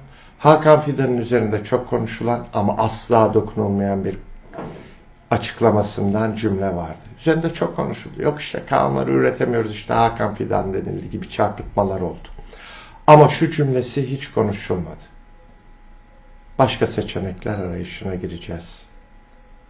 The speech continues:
Uçak ve uçak motoru ile ilgili söyledi. Bu da bu boşanma ilanının bir başka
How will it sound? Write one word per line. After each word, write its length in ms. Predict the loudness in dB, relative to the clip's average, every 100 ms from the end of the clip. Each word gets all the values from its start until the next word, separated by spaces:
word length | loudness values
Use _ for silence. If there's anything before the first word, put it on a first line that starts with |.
| -18 -16 -16 -18 -20 -8
Uçak 460 | -4 2 2 2 0
ve 60 |
uçak 440 | 0 0 -4 -4 -6
motoru 300 | -8 -8 -8
ile 200 | -8 -8
ilgili 260 | -10 -16
söyledi. 680 | -16 -14 -14 -14 -20 -20 -20 -20 -20 -20 -20 -20 -18 -18 -20 -20 -20 4
Bu 160 | 10 12
da 160 | 10 10
bu 140 | 8
boşanma 560 | 6 4 4 4 4 2
ilanının 960 | 4 6 6 4 4 0 0 -2 2
bir 220 | 2 4
başka 600 | 2 0 -2 4 4 4